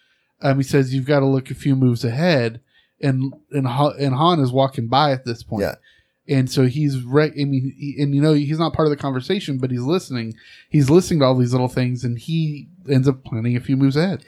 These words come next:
Speaker 2: Well, and had he not done that, he would have lost again.
Speaker 1: Exactly.
Speaker 2: And, and again, and this goes back to what we were kinda saying about Deadpool last week. Um, this is an anti-hero story. Clearly, none of these people are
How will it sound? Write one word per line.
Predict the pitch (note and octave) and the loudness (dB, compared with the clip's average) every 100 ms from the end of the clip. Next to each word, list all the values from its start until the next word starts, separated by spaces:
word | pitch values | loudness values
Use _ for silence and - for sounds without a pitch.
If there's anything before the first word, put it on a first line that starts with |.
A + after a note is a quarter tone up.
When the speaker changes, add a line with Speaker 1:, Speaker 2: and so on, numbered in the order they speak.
| _ B2+ | _ -4
Speaker 2:
Well, | D3+ D3+ | -2 0
and | C#3+ C#3 | 0 0
had | A#2+ C#3 | 0 0
he | B2 | 2
not | C3 G3 B2+ | 0 0 0
done | G#2 F#2 | 0 0
that, | F2 F2+ - _ _ _ | 0 0 -2 _ _ _
he | A2 | -2
would | G#2+ | 0
have | G2 | 0
lost | F#2+ F#2+ - | 0 0 -2
again. | E2+ A#2+ A2+ D#2 D2+ - - | -4 0 0 0 -8 -16 -10
Speaker 1:
Exactly. | C3 A#2 B2 | -8 -2 0
Speaker 2:
And, | B2 A#2+ A#2+ | 2 0 -2
and | B2 B2+ B2 A#2+ _ _ _ _ _ _ _ - | 0 2 0 -2 _ _ _ _ _ _ _ -4
again, | A2 D3+ F3 D3+ B2 | -2 0 0 2 0
and | C3+ | 0
this | D#3 | 0
goes | - F3+ C3+ | 0 -2 0
back | B2 B2 | 0 0
to | B2 | 0
what | |
we | A#2 | 0
were | A2 | 0
kinda | C3+ D#3 | 0 -2
saying | F#3 E3 | 0 0
about | A#2+ G2+ | 2 0
Deadpool | G2+ A2 A2 G#2 F#2 | 0 -2 -2 -4 0
last | F#2 G#2+ - | 0 0 -2
week. | F2 E2+ - _ | -6 -8 -12 _
Um, | G2+ G2+ G2 F#2+ - _ _ _ _ _ _ _ _ _ _ | 0 2 0 -4 -12 _ _ _ _ _ _ _ _ _ _
this | B2 C3+ | -2 2
is | D3+ E3 | 2 2
an | C3+ | 2
anti-hero | A2+ A#2 G#2+ G2+ F#2+ | 0 0 0 2 0
story. | - F2 D#2 F2+ - _ | 0 -2 -2 -2 -8 _
Clearly, | A#2 G#2+ F#2+ G2 | 0 0 0 0
none | G#2+ B2+ | 0 2
of | C3 | 0
these | B2 - | -2 -2
people | A2+ G#2+ G#2 - | -4 0 0 2
are | G2 G2 F#2+ | 2 2 0